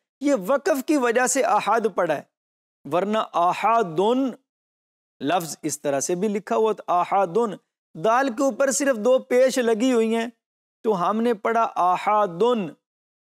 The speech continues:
नून की आवाज़ आ रही है, जबकि नून लिखा हुआ नहीं है। इसी तरह लफ्ज़ अहद के ऊपर अगर ज़बर लगा लें, दो ज़बर,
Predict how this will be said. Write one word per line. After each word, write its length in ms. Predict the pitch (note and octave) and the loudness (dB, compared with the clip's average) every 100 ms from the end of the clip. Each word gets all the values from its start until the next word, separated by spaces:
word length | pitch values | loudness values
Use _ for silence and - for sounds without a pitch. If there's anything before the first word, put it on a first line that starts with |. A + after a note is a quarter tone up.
| _ D3+ | _ -6
नून 260 | E3+ F#3 | -2 -2
की 180 | E3+ E3 | -2 0
आवाज़ 380 | D3 E3+ F3+ F3 | 2 2 2 2
आ 120 | E3 | 2
रही 220 | F3 F#3 | 0 -2
है, 140 | F#3+ G3+ _ _ _ - | -4 -6 _ _ _ -6
जबकि 320 | D3 E3 G3+ | -4 -2 -2
नून 240 | G3+ A3+ A3 | -2 0 -2
लिखा 260 | A#3 A#3+ | -4 -2
हुआ 180 | A3 F#3 | 0 0
नहीं 240 | D#3 D#3+ D#3 | -2 -6 -8
है। 120 | D#3 _ _ - | -12 _ _ -4
इसी 240 | A#3+ B3+ | -2 0
तरह 240 | A#3+ B3+ A#3+ | 0 0 2
लफ्ज़ 340 | G3+ G#3+ F#3+ | 0 0 0
अहद 760 | B3+ - G3 G3+ - A3+ B3 A#3 | 0 2 2 2 2 0 0 0
के 140 | B3+ | 0
ऊपर 380 | F#3+ G#3 - B3 | 0 -2 -2 -2
अगर 220 | G3+ A#3+ | 0 -2
ज़बर 340 | G#3 A#3 B3 C#4+ | 0 0 0 0
लगा 300 | B3 G3 F#3 | 0 2 0
लें, 180 | F3+ F#3+ | 0 -6
दो 220 | F3+ G3+ A3+ | -2 0 2
ज़बर, 360 | F#3+ F3+ F#3 | 0 -2 -6